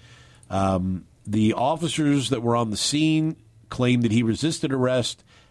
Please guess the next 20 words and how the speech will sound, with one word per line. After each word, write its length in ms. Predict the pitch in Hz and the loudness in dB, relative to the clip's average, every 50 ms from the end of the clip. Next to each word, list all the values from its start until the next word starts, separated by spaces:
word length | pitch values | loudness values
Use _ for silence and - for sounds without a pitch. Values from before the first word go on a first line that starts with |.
| _ _ - | _ _ -2
after 400 | 127 135 143 143 - - 139 120 | 0 0 0 0 0 -2 0 0
they 500 | 120 120 117 117 110 113 113 113 - - - | 2 2 2 2 2 2 2 0 -2 -2 -2
asked 420 | 123 139 147 147 135 - - - | -2 0 0 0 0 -2 -4 -4
him 260 | - 127 120 120 123 117 - | -2 0 0 0 0 -2 -2
and 160 | 107 110 107 | -2 0 0
attempted 480 | 110 104 - 127 123 123 117 120 107 | -2 -2 -2 -4 -4 -4 -4 -6 -6
to 160 | - - 120 113 | -2 -2 0 0
remove 320 | 110 107 110 117 123 113 | 0 0 2 2 0 2
him 180 | 113 113 104 98 | 0 0 -2 0
from 200 | - 110 104 95 | -2 -2 -2 0
his 160 | 98 95 90 | -2 -2 -2
vehicle. 520 | 85 95 104 104 104 - - - - - _ _ _ - - - _ - | 0 2 2 2 2 0 -4 -10 -18 -20 _ _ _ -20 -20 -20 _ -4
However, 420 | - 113 110 127 139 147 139 135 | -2 0 2 2 2 2 0 -2
the 120 | 113 101 92 | -2 -2 -4
store 520 | - - - - 156 180 247 262 226 135 | -4 -4 -4 -2 0 0 0 2 2 0
owner 360 | 107 98 92 82 90 113 139 | 0 0 -2 -4 -4 -6 -6
who 140 | 135 127 113 | -4 -4 -4
called 280 | - - 113 104 98 90 | -2 0 0 0 0 -2
the 60 | 87 | -4
police, 640 | - - 92 85 80 80 113 - - - - - | -8 -6 -8 -8 -8 -10 -14 -14 -14 -16 -16 -18